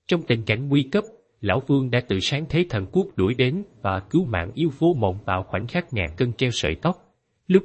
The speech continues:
trước ta chiến với phân thân của người, giờ đây cứu ngươi một mạng, chúng ta coi như không ai nợ ai." Lão Vương vung trường đao, chém ra từng mảnh đao ảnh về phía Đế Giang. Sự xuất hiện của Lão Vương khiến Tôn Ngộ Không vô cùng bất ngờ.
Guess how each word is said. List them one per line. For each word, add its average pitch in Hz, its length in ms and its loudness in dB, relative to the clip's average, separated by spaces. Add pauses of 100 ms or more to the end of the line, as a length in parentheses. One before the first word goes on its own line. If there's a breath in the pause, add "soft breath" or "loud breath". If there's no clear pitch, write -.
trước 196 200 2
ta 143 100 2
chiến 180 280 2
với 170 200 4
phân 147 220 2
thân 123 200 0
của 120 180 2
người, 107 360 4 (400 soft breath)
giờ 117 160 4
đây 139 280 4
cứu 170 160 6
ngươi 175 300 4
một 104 240 -4
mạng, 92 300 0 (180)
chúng 143 200 0
ta 123 100 0
coi 120 260 0
như 120 380 4
không 117 240 -2
ai 120 160 0
nợ 87 220 -2
ai." 110 300 -2 (260)
Lão 104 300 2
Vương 131 200 2
vung 139 220 2
trường 87 280 -2
đao, 98 300 -2 (300)
chém 131 200 4
ra 131 140 0
từng 104 300 -2
mảnh 92 180 -4
đao 139 160 -2
ảnh 87 340 -4
về 85 180 2
phía 139 180 0
Đế 139 220 0
Giang. 110 280 0 (260)
Sự - 220 0
xuất 104 240 0
hiện 90 220 -2
của 139 100 -2
Lão 110 260 0
Vương 143 280 2
khiến 180 260 0
Tôn 127 200 6
Ngộ 82 200 0
Không 123 360 -4
vô 131 180 2
cùng 90 240 0
bất - 200 -4
ngờ. 85 200 0